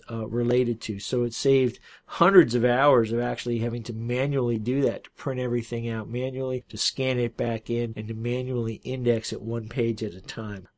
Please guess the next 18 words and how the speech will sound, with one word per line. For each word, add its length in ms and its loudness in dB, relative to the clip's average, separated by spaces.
In 160 -2
terms 260 2
of 100 2
things 260 2
we 100 2
want 200 4
to 200 -8
add 480 2
over 220 0
the 80 0
next 260 -4
year 320 4
or 60 4
two, 460 -2
we're 120 8
looking 380 6
into 240 0
ways 640 2